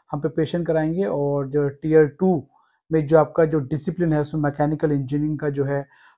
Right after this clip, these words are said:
हम उसमें जो है फिर प्रिपरेशन कराएंगे टियर टू के अंदर। लेकिन टियर वन जो है वो सभी इंजीनियरिंग स्टूडेंट्स के लिए जो है, अ,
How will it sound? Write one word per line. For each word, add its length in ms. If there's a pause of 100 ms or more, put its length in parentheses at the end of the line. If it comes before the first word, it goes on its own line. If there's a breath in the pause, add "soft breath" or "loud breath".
हम 160
उसमें 280
जो 100
है 60
फिर 100
प्रिपरेशन 380
कराएंगे 380
टियर 260
टू 140
के 120
अंदर। 280 (360 soft breath)
लेकिन 280
टियर 400
वन 260
जो 100
है 120
वो 180
सभी 460 (380)
इंजीनियरिंग 380
स्टूडेंट्स 400
के 120
लिए 100
जो 160
है, 300
अ, 440